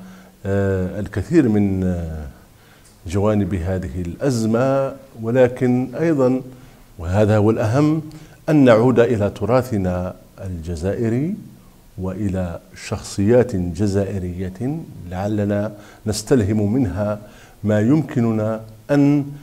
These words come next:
ما يمكننا من، آه، فهم الأزمة ومحاولة تخطيها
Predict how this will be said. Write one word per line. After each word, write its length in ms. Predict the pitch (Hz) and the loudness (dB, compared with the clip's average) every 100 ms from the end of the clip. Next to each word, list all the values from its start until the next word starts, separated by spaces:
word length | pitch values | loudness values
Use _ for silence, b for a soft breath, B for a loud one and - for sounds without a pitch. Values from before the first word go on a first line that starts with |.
| B B - 101 | B B -14 -2
ما 140 | 107 | 2
يمكننا 800 | 117 123 120 120 156 127 117 127 | 6 6 4 4 6 6 6 6
من، 440 | 127 131 143 139 139 | 4 4 4 2 0
آه، 640 | - - 110 104 104 98 - - - - - | -6 -8 -6 -4 -4 -6 -12 -20 -20 -20 -8
فهم 440 | - 160 107 98 92 - - - - - | 2 4 4 0 -2 -10 -20 -20 -20 -12
الأزمة 720 | 104 95 98 - 98 107 113 113 b b b b | -8 -8 -6 -6 -4 -4 -4 -8 b b b b
ومحاولة 720 | 95 95 92 - 135 117 104 107 | -8 -6 -6 0 2 4 0 -4
تخطيها 800 | 95 - 101 - 117 92 101 98 | -10 -10 -10 -2 0 0 -2 -6